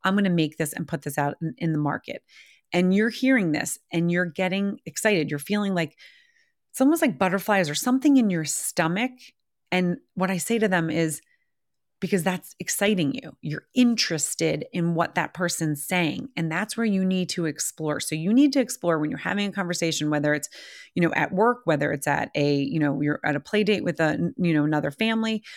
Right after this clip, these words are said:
whether you are, um, on the train and you hear someone <laughs> else's conversation, whether you're in the line at the grocery store, you're at a cocktail party, you're at friend's house, wherever it is, I want you to intentionally talk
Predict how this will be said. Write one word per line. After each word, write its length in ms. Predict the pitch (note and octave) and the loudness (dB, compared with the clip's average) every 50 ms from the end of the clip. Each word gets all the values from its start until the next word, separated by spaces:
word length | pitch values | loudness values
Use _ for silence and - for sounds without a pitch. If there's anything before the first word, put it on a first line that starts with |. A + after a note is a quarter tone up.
| - - - _ - | -20 -20 -12 _ -2
whether 260 | E3+ D#3+ D#3+ D#3 D3+ | 0 2 2 2 2
you 380 | D#3+ D#3+ D#3+ D#3+ D#3 D3+ D#3 - - | 2 0 0 2 2 0 0 -2 -2
are, 500 | D#3 D3 C#3+ C#3+ C#3 C3+ C3+ C#3 - - | 0 2 2 2 2 2 2 0 0 0
um, 440 | - D#3 C#3+ C#3+ C3+ D#3+ D#3+ D#3 - - - | 0 0 0 2 0 -2 -4 -6 -8 -6 -4
on 140 | E3+ D#3 C#3+ | -2 -2 -2
the 60 | D3 | -2
train 440 | - - - G#3 G#3 G#3+ A3 A#3 A3 | -4 -2 -2 0 0 2 2 2 2
and 100 | F3+ D#3+ | 2 0
you 60 | D3+ | 0
hear 220 | D3 D3+ D#3+ E3 D#3+ | -2 -2 -2 -4 -2
someone 220 | - E3 D#3+ E3+ | -2 -2 -2 0
<laughs> 20 | |
else's 240 | E3 E3+ D#3 E3 D3+ | -2 -2 -4 -6 -8
conversation, 800 | - - F#3+ E3 D#3+ D3+ - - G#3 A3+ A3+ - B3+ B3+ B3 B3 B3 - - - - - _ | -4 -2 -2 -2 -2 -2 -2 0 0 0 2 2 2 2 2 0 -2 -6 -16 -20 -20 -8 _
whether 320 | F3 F3+ E3+ D#3+ E3 D#3+ | 2 2 4 4 2 2
you're 200 | D#3+ D#3+ D#3 D3+ | 2 2 2 2
in 80 | D3 D3 | 2 2
the 100 | D3 C#3+ - | 0 -2 -2
line 300 | F#3+ G3+ G#3 A3 G#3 F3+ | -2 0 0 2 2 0
at 80 | D#3+ | 0
the 80 | - - | -2 -2
grocery 360 | - A3+ A#3 A#3+ A#3 - A#3 | 0 2 2 2 2 0 -2
store, 420 | - - - A3 G#3+ G#3 F#3+ - - | -2 0 0 2 2 2 2 0 0
you're 140 | D#3+ D3 - | 0 0 0
at 80 | - | -2
a 40 | - | -2
cocktail 440 | - - - A3+ A3+ - - G#3 G3 | -4 -2 -2 -2 -2 -2 -2 -4 -2
party, 320 | - - G3+ G3+ F#3+ F#3 | 0 0 2 2 2 2
you're 160 | F3 D3+ - - | 0 0 -2 -4
at 100 | - - | -4 -2
friend's 240 | - A3 A3 G#3+ | 0 0 0 0
house, 200 | - G#3+ G3 - - | 0 0 -2 -2 0
wherever 540 | E3+ F#3+ - - - A3+ G3+ G#3 C4 C#4+ D4 | 0 0 0 2 0 0 2 2 2 2 2
it 100 | C#4 - - - | 0 -2 -2 -2
is, 560 | F3+ F3 - - F#3 G3 A3+ A#3 - - - _ - - - - - _ _ | 0 0 2 2 0 -2 -2 -4 -6 -10 -12 _ -20 -20 -20 -20 -20 _ _
I 60 | F#3 | -2
want 240 | F#3+ F#3 G3 - - | 0 0 2 2 2
you 120 | G3+ G3+ - | 0 -2 -2
to 200 | - - G3 F3+ | -2 -2 0 0
intentionally 880 | F3 F3 E3+ - - - A3+ A3+ G#3 - - A3+ A3+ A3+ A#3 A#3 A3+ | 0 0 -2 -4 -4 -4 -2 -2 0 -2 -2 -2 -2 -2 -2 -2 -4
talk 300 | - - - F3+ E3+ E3+ | -6 -4 -4 -4 -4 -4